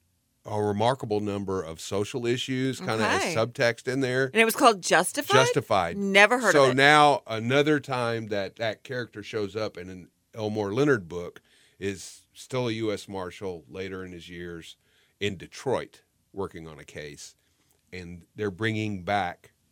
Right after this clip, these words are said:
Speaker 1: the writer's room and Timothy Oliphant to continue this on. And I can't wait to see it because at the end of Justified, he has a daughter.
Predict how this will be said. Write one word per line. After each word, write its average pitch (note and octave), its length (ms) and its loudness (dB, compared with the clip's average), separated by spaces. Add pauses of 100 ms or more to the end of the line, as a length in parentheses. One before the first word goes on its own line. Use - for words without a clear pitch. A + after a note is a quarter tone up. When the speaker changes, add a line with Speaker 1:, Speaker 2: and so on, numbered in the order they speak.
(220)
Speaker 1:
the F2+ 120 -8
writer's B2+ 480 4
room G#2 520 -4
and F2+ 160 -16
Timothy G2 360 -12
Oliphant G2+ 600 -6
to - 80 -20
continue F#2+ 460 -12
this F2 180 -14
on. G2+ 240 -6
And F2 100 -8
I F#2 60 -6
can't D3 280 4
wait B2+ 180 8
to G#2 80 -10
see G#2 220 0
it G2+ 120 2
because F#2+ 420 -4 (280)
at F2 140 -8
the - 120 -12
end C#3 180 4
of A#2 60 0
Justified, G2 640 -2
he G#2 140 -6
has F2+ 220 -6
a F2 60 -10
daughter. G#2 600 2